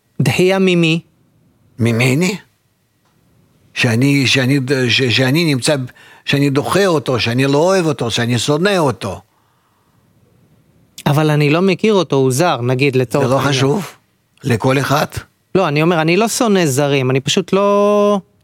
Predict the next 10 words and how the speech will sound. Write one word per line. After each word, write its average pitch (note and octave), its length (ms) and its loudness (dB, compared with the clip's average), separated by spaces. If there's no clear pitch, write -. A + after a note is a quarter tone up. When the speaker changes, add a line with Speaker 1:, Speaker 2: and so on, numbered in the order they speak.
Speaker 2:
כן, D4 300 0
כן, F4+ 300 2
זה G#3+ 300 2
צריכים B3+ 460 0
אנחנו A3 520 0
לבדוק D#3+ 600 0
ו-, E3 720 0
ו-, C#3+ 800 2
אה, B2+ 60 -6
ולברר. B2 760 0